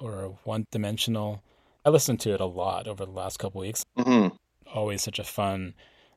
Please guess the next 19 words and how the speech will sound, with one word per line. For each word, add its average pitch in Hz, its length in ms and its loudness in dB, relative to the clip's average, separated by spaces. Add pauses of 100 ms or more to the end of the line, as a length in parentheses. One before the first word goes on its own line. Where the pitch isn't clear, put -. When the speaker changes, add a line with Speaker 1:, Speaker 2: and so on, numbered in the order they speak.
(420)
Speaker 1:
exciting 101 560 2
time 98 360 -2
to 95 60 -12
be 92 80 -10
like, 95 180 -8
"Oh, 131 160 -2
I'm 117 80 0
gonna 117 160 0
listen 113 220 -2
to 113 40 0
that 110 140 -2
record 113 260 -2
again 101 300 -4
for - 160 -10
the 104 100 -10
podcast." 107 640 -6 (760)
So 110 200 10 (100)
Speaker 2:
<laughs> - 60 -4
Yeah. 120 180 10